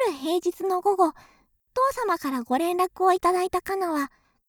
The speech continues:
学校から待ち合わせ場所に直行します。そこ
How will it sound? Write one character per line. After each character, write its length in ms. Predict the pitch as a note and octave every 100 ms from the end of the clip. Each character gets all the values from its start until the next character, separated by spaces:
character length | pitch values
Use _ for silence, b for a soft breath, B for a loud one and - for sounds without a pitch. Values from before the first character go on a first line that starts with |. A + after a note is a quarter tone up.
| _ _
学 200 | - D#4+ -
校 180 | A#4
か 160 | A4+ A4+
ら 140 | A#4
待 200 | G#4 E4+
ち 120 | - A4
合 60 |
わ 80 | A4+ A#4+
せ 100 | A#4+
場 120 | A#4
所 120 | G#4+
に 200 | G#4+ G#4 G4+
直 100 | D4 -
行 180 | G4 A4
し 140 | A4+
ま 100 | A4+ A#4
す。 180 | - - _ _ _ _ _ _ _ _ _ _ _ _
そ 140 | -
こ 80 | G#4+